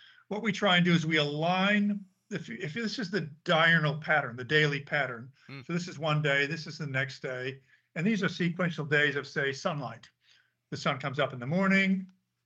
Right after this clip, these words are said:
Speaker 1: y-, you know, you increase your, uh, your solar, uh, generation, and in the evening, of course, it drops off when the sun goes down.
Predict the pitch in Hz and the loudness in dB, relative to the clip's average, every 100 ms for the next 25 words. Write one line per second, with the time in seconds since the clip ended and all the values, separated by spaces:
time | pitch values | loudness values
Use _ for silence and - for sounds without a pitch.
0 | _ 175 214 170 147 135 135 135 190 151 | _ -16 -8 -2 0 0 -4 -8 -6 -6
1 | 151 156 - 156 135 127 120 117 120 135 | 0 0 0 0 2 2 2 0 -4 -6
2 | 127 117 117 - 170 156 139 143 - _ | -6 -6 -12 -8 -2 -2 -2 -4 -10 _
3 | 170 139 147 139 151 156 170 156 156 - | -14 -8 -6 0 0 2 0 -2 -8 -18
4 | - _ _ 190 208 170 185 156 156 147 | -20 _ _ 2 4 4 4 2 4 2
5 | 139 135 143 135 147 - 127 - 139 127 | 0 -4 -4 -4 -4 -4 -4 -4 -4 -4
6 | 143 127 - 180 170 117 - 113 | -8 -16 -4 2 2 0 -6 -10